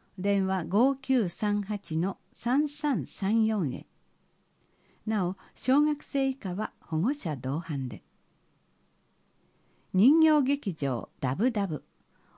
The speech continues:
王様の耳はロバの耳。日時、十月四日日曜、午後二時から三時。場所、杉並公会堂。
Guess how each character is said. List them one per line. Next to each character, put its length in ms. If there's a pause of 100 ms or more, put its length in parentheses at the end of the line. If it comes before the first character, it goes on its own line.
王 200
様 320
の 160
耳 340
は 200 (220)
ロ 200
バ 160
の 160
耳。 340 (920)
日 320
時、 200 (160)
十 240
月 300
四 160
日 260
日 380
曜、 280 (420)
午 160
後 140
二 180
時 140
か 140
ら 120
三 320
時。 160 (960)
場 140
所、 280 (220)
杉 340
並 260
公 240
会 280
堂。 320